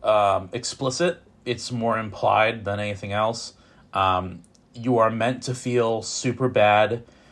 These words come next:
for Baby Rocket Raccoon. You're supposed to feel bad for Rocket and, like, his animal friends. He's got, like, a walrus that has tires and, like, an otter with robot arms, and then the bunny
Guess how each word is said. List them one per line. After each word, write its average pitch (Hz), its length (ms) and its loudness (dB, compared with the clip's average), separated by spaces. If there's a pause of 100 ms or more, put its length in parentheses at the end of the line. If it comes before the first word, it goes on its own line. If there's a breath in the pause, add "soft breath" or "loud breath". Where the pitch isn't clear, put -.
(140 soft breath)
for 107 500 0
Baby 113 280 -2
Rocket 110 360 4
Raccoon. 107 680 -6 (120)
You're 110 80 -6
supposed 127 220 -6
to 120 60 0
feel 123 180 2
bad 113 260 6
for 123 140 -6
Rocket 107 580 0 (500 loud breath)
and, 104 280 -4
like, 104 160 -2
his 107 140 -4
animal 107 320 -2
friends. 110 500 -2
He's 123 100 -8
got, 143 80 0
like, 131 120 2
a 120 40 2
walrus 110 540 4
that 113 120 -4
has 104 200 -10
tires 104 680 0
and, 90 240 -8
like, 92 220 -12 (420 soft breath)
an 123 160 -2
otter 110 320 6
with 98 160 -2
robot 104 320 2
arms, 104 380 2
and 123 80 -4
then 120 100 0
the 113 100 -2
bunny 110 540 -2